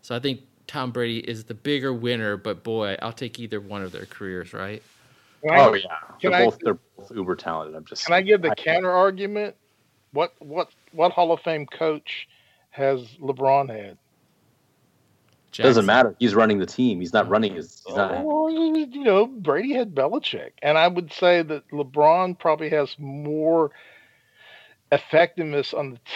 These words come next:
Speaker 2: team than Bra-, Brady has won at least two Super Bowls with teams with great defensives. Let, let's, let's, let's face it, in that extent, LeBron has always had to be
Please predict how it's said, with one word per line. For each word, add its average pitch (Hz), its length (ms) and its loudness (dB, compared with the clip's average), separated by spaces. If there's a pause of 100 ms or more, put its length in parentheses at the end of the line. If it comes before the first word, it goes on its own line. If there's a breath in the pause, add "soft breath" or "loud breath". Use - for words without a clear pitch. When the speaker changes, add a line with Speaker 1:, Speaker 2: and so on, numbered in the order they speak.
Speaker 2:
team 143 800 -6 (180)
than 127 280 -6
Bra-, 139 240 2
Brady 160 420 4
has 156 160 0
won 147 680 -2 (220)
at 131 160 -4
least 143 340 -4
two 208 160 -6
Super 160 240 -4
Bowls 135 360 4
with 131 120 -10
teams 143 360 -6
with 123 180 -10
great 127 400 0
defensives. - 920 -18 (200)
Let, 143 200 -8
let's, 147 360 -2
let's, 147 460 -4
let's 139 180 0
face - 360 2
it, - 40 -18
in 110 60 -14
that 117 140 -6
extent, 120 460 -6 (280)
LeBron 147 720 4
has 135 160 -2
always 151 440 4
had 143 340 2
to 127 80 -8
be 120 420 -6